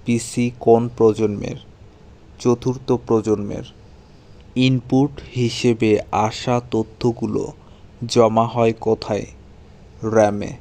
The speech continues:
মডেম হচ্ছে তথ্য আদান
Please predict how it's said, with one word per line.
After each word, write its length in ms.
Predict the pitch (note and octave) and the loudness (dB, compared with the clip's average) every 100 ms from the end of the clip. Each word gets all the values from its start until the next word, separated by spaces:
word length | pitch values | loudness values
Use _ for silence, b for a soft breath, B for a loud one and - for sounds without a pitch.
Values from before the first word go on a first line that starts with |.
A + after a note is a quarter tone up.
| - - - - - - - | -20 -20 -20 -20 -20 -14 -4
মডেম 520 | A2 A2 A2+ C3 C#3 | 4 4 6 2 2
হচ্ছে 580 | B2+ B2 - A2+ G#2 C#3+ - - - | -2 -4 -2 0 0 -2 -10 -20 0
তথ্য 580 | A#2+ A#2 - - C3+ C3 - | 2 2 -2 -4 -2 -2 0
আদান 460 | A2 G#2 A2 A#2 | 2 2 2 -2